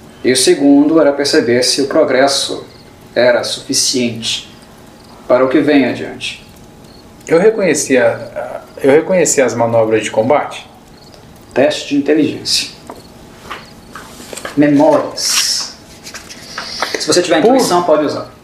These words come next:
Speaker 2: Intuição? Não, não tem. Tem. Não, tem não.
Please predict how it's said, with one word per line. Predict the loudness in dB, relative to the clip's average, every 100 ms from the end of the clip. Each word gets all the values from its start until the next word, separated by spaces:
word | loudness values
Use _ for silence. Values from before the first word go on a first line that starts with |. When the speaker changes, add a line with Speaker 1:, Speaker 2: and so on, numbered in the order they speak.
| 0
Speaker 2:
Intuição? | 0 2 0 2 2 2 0 -8 -18 -20 -16 -16 -16 -20 -20 -20 -14 -14 -14 -16 -16 -12 -10 0
Não, | 2
não | 4 2
tem. | 0 -2 -4 -2
Tem. | 0 2 0 -2
Não, | -2 0 0
tem | -2
não. | -4